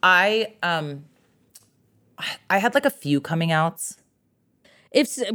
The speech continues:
Speaker 2: people haven't seen the last episode in which you were featured, you made out with a kid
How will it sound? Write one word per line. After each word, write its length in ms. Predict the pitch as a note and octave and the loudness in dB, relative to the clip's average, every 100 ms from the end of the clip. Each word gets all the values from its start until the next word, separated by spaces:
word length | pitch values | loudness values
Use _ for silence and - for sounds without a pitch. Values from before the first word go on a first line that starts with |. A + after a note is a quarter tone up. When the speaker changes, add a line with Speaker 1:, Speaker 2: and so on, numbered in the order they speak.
| G#3 | 4
Speaker 2:
people 240 | E4+ D4 | 6 6
haven't 220 | C4+ A#3 | 4 4
seen 200 | - B3 | 2 4
the 80 | G#3 | 6
last 220 | G3 - | 6 6
episode 480 | G3+ G#3+ A#3 G#3 F3+ | 4 2 4 4 4
in 100 | E3+ | 2
which 220 | F3 D#3 | -2 -2
you 100 | G3 | -2
were 120 | E3 D#3 | 0 0
featured, 640 | A3 A#3+ G#3+ E3 D3 D3+ - _ | 0 -4 0 0 0 -2 -10 _
you 200 | - A#3 | 0 2
made 220 | B3+ A#3+ A#3 | 4 4 4
out 200 | G#3+ - | 2 0
with 100 | D3+ | -2
a 60 | |
kid 480 | - C4+ A3 A#2+ - | 0 2 4 2 -6